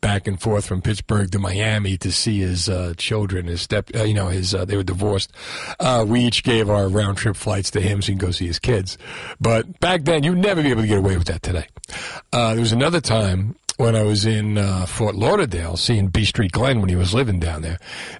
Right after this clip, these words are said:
And I forget, I think it was, like, a noon flight, like, s-, was it n-,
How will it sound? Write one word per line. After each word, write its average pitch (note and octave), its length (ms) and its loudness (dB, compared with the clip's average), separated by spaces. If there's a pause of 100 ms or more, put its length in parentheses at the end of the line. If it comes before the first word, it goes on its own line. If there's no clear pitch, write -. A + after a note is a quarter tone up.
And A2 640 2 (100)
I G#2+ 120 0
forget, A2+ 360 0
I A2 60 -2
think D#3 160 -2
it G3 60 2
was, C#3 160 0
like, A2 260 -2 (1200)
a B2 100 0
noon D#3 480 2
flight, C3+ 420 -2
like, C3+ 160 0
s-, - 340 -2
was C3+ 200 0
it F2+ 80 -4
n-, G2+ 160 -2